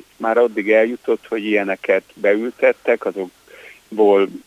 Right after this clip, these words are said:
kezdeti magzatok alakultak ki, amikbe kis, ö, idegrendszeri kezdemények,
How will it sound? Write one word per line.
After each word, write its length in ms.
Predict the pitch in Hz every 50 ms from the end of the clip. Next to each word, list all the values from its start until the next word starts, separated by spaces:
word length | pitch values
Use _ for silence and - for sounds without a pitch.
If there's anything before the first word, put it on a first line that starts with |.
| - - -
kezdeti 800 | - 135 120 113 101 - 113 101 - - - 107 101 98 95 87 -
magzatok 880 | 104 104 107 107 95 104 98 - - 110 98 92 85 - - - - -
alakultak 800 | - - 113 104 101 95 - - 107 104 98 - - 101 92 -
ki, 140 | - 117 107
amikbe 600 | 101 98 98 95 90 90 90 104 95 95 92 104 - - - - - - - _ _
kis, 300 | - - 101 98 92 - - - - - - - -
ö, 220 | - 107 98 95 95 95
idegrendszeri 800 | - 127 123 131 120 110 113 113 110 110 - - 113 104 101 -
kezdemények, 840 | - 113 101 98 95 104 101 95 95 92 92 92 95 92 92 90